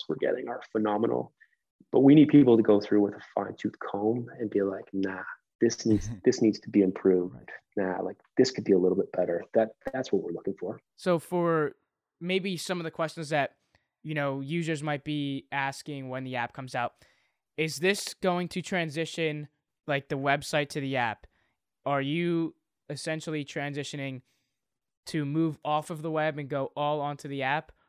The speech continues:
Speaker 3: or you're still gonna have that web feature? 'Cause I know, like, some people might be saying, "Well, am I not gonna be able to use the web anymore?" But then people that get the app are gonna be like, "I don't really give a shit about the web anymore. I have the, I have the app."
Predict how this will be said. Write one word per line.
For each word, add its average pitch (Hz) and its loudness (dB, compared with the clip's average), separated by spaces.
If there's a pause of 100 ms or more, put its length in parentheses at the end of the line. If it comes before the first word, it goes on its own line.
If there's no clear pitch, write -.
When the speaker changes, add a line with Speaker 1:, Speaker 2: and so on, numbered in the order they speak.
(140)
Speaker 3:
or 151 -6
you're 147 -4
still 151 -4
gonna 147 -6
have 131 -6
that 127 -6
web 120 -8
feature? 117 -14
'Cause 127 -12
I 131 -6
know, 156 -2
like, 147 -6
some 139 -8
people 139 -6
might 131 -8
be 135 -10
saying, 127 -8 (360)
"Well, 151 4
am 147 -2
I 139 -2
not 147 -6
gonna 147 -8
be 143 -8
able 135 -10
to 135 -8
use 139 -8
the 131 -8 (300)
web 151 0
anymore?" 147 -4
But 147 -8
then 165 -2
people 156 -6
that 139 -6
get 143 -8
the 135 -6
app 139 0
are 123 -14
gonna 120 -12
be 127 -10
like, 113 -10 (360)
"I 127 -2
don't 151 -4
really 110 -12
give 113 -14
a 107 -18
shit 185 -6
about 104 -10
the 117 -14
web 107 -12
anymore. 107 -14
I 120 -8
have 135 -6
the, 113 -16
I 123 -8
have 120 -8
the 110 -8
app." 135 -2